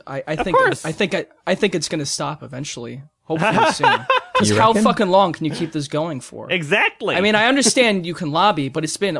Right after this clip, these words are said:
Speaker 1: what, a hundred fucking years now?
Speaker 2: Yeah.
Speaker 1: <laughs> Like, there's a point <laughs> where you gotta stop.
Speaker 2: I don't think
Speaker 1: All right,
Speaker 2: you
Speaker 1: so
Speaker 2: understand how corporately run America is. I
Speaker 1: Well,
Speaker 2: don't
Speaker 1: of
Speaker 2: think you
Speaker 1: course.
Speaker 2: understand just
Speaker 3: Yeah.
Speaker 2: how much power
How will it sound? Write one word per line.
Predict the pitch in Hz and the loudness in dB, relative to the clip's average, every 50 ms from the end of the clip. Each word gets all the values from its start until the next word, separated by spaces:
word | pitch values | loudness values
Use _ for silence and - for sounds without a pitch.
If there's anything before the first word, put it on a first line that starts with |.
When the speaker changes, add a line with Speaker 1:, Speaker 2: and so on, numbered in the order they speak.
| - 147 | -6 -4
Speaker 1:
what, | 165 175 147 | -4 -2 -2
a | 117 | -4
hundred | - - 151 151 156 170 147 | -4 -4 -4 -4 -4 -6 -8
fucking | - - 156 147 - 143 139 | -6 -4 -4 -4 -4 -6 -6
years | 143 151 165 170 - 214 - | -4 -4 -4 -2 0 2 2
now? | 262 247 - 254 254 | 4 4 4 4 4
Speaker 2:
Yeah. | 233 269 285 - - 320 - | 4 2 0 -2 -4 -4 -2
Speaker 1:
<laughs> | - - | 2 2
Like, | 254 208 - | 2 4 6
there's | 240 240 220 | 6 6 6
a | 262 254 | 6 4
point | 247 - - 254 262 254 226 180 - 214 - - - | 2 2 4 6 6 6 4 2 -4 -6 -10 -10 -12
<laughs> | - - - - | -12 -12 -10 -10
where | - - - 226 | -4 -2 0 0
you | 196 208 196 | 2 0 -2
gotta | 160 - - 226 214 202 226 170 | -2 0 2 2 4 4 2 2
stop. | - - - - 208 185 151 135 - _ - - _ _ _ _ _ - | 0 0 0 0 0 0 0 0 -4 _ -18 -20 _ _ _ _ _ -4
Speaker 2:
I | 165 208 | -2 -2
don't | 403 466 480 - | 0 -2 -2 -4
think | - - 285 | -2 0 2
Speaker 1:
All | - | 2
right, | 185 | 2
Speaker 2:
you | 208 | 2
Speaker 1:
so | 190 185 | 2 0
Speaker 2:
understand | 180 180 170 - - 165 160 156 156 160 156 | 0 -2 -6 -6 -6 -4 -2 -2 -2 -4 -4
how | 151 147 135 131 123 110 104 _ - | -2 0 0 0 0 -2 -4 _ -12
corporately | - 139 135 135 - - 151 139 131 - 127 123 120 104 | -6 -4 -2 -2 -2 -2 -4 -4 -4 -4 -4 -2 -2 -2
run | 101 104 104 101 98 98 95 | -2 -2 -2 -2 -2 -4 -6
America | 90 92 92 92 92 95 95 - 104 90 | -6 -6 -4 -4 -4 -4 -6 -6 -6 -8
is. | 85 82 85 82 82 85 - - - - _ _ _ _ _ _ _ - | -6 -6 -8 -10 -10 -12 -14 -16 -18 -20 _ _ _ _ _ _ _ -2
I | 156 | 0
Speaker 1:
Well, | 190 | 2
Speaker 2:
don't | 196 | 2
Speaker 1:
of | 202 - | 2 2
Speaker 2:
think | 240 226 175 - | 0 0 2 2
you | 196 | 2
Speaker 1:
course. | 180 | 2
Speaker 2:
understand | 180 170 165 - - - 160 156 151 151 - | 2 0 0 -2 -2 -2 0 0 2 2 2
just | - - 95 | 0 0 0
Speaker 3:
Yeah. | 95 | 0
Speaker 2:
how | 95 143 143 143 | 0 0 0 0
much | 139 139 135 - - | 0 -2 -2 -4 -6
power | - 143 135 127 127 127 123 120 113 110 | -4 -2 0 0 0 0 0 -2 -2 -4